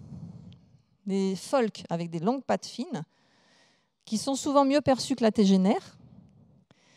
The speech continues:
mais elles peuvent manger des tégénaires. Donc là, la petite araignée peut manger la grosse.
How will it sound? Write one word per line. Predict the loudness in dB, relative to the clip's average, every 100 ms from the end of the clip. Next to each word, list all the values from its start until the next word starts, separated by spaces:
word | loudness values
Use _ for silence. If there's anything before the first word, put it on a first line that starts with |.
| _ _ _ _ 2
mais | 6 6 6
elles | 2
peuvent | 2 2
manger | 4 4 4 0 -2
des | -4
tégénaires. | -8 -8 -8 -8 -8 -10 -14 -20 -20 -20 -20 -20 -20 -20 _ -6
Donc | -4 0
là, | 2 4
la | 2
petite | 0 -2 -4 -2
araignée | 0 0 0 -2
peut | -2 -2
manger | 0 0 2
la | 2
grosse. | 0 -2 -4 -12